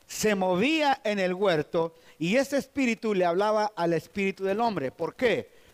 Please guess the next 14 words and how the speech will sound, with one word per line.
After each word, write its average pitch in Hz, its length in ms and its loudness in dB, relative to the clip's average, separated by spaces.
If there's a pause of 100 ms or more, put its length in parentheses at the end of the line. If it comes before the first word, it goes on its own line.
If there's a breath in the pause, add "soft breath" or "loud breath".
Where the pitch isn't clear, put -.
(120)
Porque 233 200 -2
el 240 100 0
hombre 254 280 0
todavía 226 540 -2
no 208 160 -2
era 214 160 2
materia. 196 720 0
Diga 175 180 -2
conmigo, 208 480 -2
el 175 140 2
hombre 190 240 0
no 185 100 0
era 185 140 2
materia. 175 580 0